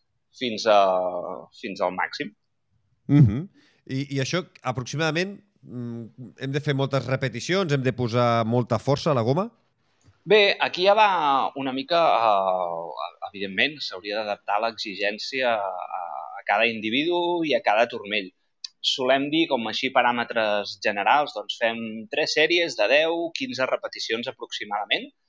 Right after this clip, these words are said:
Speaker 1: intentant arribar al final d'aquestes repeticions amb,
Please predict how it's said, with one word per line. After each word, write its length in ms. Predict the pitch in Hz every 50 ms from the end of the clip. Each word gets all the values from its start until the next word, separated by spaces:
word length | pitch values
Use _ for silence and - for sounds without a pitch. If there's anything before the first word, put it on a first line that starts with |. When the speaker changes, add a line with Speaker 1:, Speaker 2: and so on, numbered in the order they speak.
| _ _ _ _ _ _ _ _
Speaker 1:
intentant 560 | 131 135 131 - 127 120 120 117 123 127 139
arribar 460 | 147 147 139 139 120 117 117 113 - -
al 160 | - 104 98
final 320 | - - 113 110 117 127
d'aquestes 800 | 123 127 120 120 104 - - - 110 110 107 107 107 107 101 - 113 110
repeticions 720 | - 117 - 120 - - 117 - - 117 117 131 143 139
amb, 160 | 160 127 120